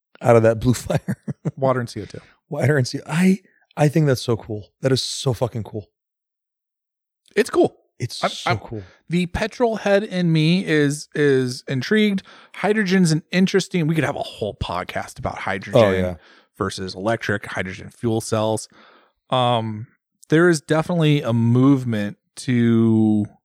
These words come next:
Speaker 2: use hydrogen as an alternative to gasoline.
Speaker 1: Yeah, and I feel like it would be easier to, to sort of,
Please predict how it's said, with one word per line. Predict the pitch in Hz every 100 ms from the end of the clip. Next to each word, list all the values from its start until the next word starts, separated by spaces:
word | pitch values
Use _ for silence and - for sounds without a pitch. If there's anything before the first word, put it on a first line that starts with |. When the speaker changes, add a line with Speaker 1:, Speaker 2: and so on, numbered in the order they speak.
| _ _ _ _ _ _ _ _
Speaker 2:
use | - 123 127 135 139 135 131
hydrogen | - 127 127 123 120 117 113
as | 123 107 107 104 101 101 - -
an | 123 113
alternative | 110 - 113 113 107 101
to | -
gasoline. | 95 90 87 - - _ _ _
Speaker 1:
Yeah, | 240
and | 311
I |
feel | 311 254
like | 254
it | 170
would | 139
be | 135 -
easier | 147 147 135 117
to, | 107 - 117 110 107 107 _ _ _ _ _
to | - 117 110 110
sort | - 123 117
of, | 104 98